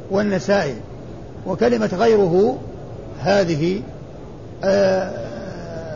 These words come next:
يعني الذي، آه، روى مع عم-، مع عميرة مهم-، مبهم، هذا يسمى المبهم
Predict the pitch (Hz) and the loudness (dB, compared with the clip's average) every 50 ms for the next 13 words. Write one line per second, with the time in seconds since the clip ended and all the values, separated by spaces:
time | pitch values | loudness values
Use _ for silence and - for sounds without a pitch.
0 | 147 143 170 - - - - - 151 - - 175 190 196 202 202 202 202 220 214 | -10 -10 -12 -12 -12 -12 -12 -12 -12 -10 -8 -2 2 4 4 4 4 2 0 0
1 | 208 202 208 202 190 196 196 190 185 180 180 175 170 160 160 156 - - - - | 2 2 2 4 4 4 6 6 6 4 4 2 2 0 -2 -4 -4 -10 -12 -12
2 | - - - - - 190 196 220 233 226 208 190 180 165 175 185 165 175 175 170 | -12 -14 -14 -10 -2 2 4 6 6 6 4 4 2 2 0 0 0 0 -2 -2
3 | 165 160 156 156 - - 143 139 170 190 208 - - 202 185 170 156 175 175 151 | -2 -2 -4 -4 -6 -8 -4 -4 -2 -2 -2 -2 -2 -2 -2 0 0 0 0 0
4 | 170 180 202 226 233 214 196 196 202 - - - - - - - - - - - | 0 0 2 4 4 4 4 4 2 0 -6 -12 -14 -14 -14 -14 -14 -14 -14 -14
5 | - - - - - - - - - - - - - - 240 285 262 175 185 208 | -14 -14 -14 -14 -16 -16 -16 -16 -14 -14 -14 -12 -10 -2 2 2 4 4 2 0
6 | 277 302 262 262 254 220 151 175 170 180 - - - - - - - - - - | 0 4 2 4 4 4 2 2 0 -2 -4 -10 -14 -16 -16 -16 -16 -16 -16 -16
7 | - - 170 180 185 196 190 185 - 226 233 220 208 190 185 214 240 202 165 151 | -12 -4 -2 0 2 2 2 2 0 0 0 0 0 0 2 2 2 2 2 0
8 | 156 | 0